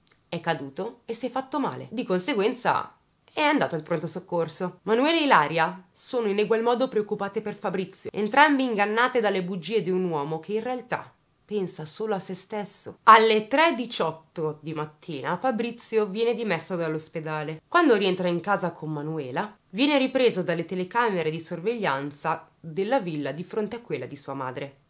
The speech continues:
Mentre i due stanno tornando a casa, scoppia una lite. Fabrizio, nella sua dichiarazione agli atti del processo,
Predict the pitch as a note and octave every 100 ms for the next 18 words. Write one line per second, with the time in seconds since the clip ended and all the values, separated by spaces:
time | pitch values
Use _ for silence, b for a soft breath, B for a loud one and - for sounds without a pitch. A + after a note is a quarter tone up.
0 | - B3 G#4+ G#4+ B3+ G#3 C4+ C4 G3 F#3
1 | F#3+ G3 F#3+ F#3 F3+ E3+ D3 D3 F#3 -
2 | - G#3+ - A3 G#3+ G3 F3+ F#3 F3+ _
3 | C#4 D4 D#4 D#4 D#4+ C4+ F3 E3+ G3 F#3
4 | G3+ F#3 F3+ - - E3 F3 F3+ F3+ F3
5 | E3+ D#3+ - B2+ - - D3+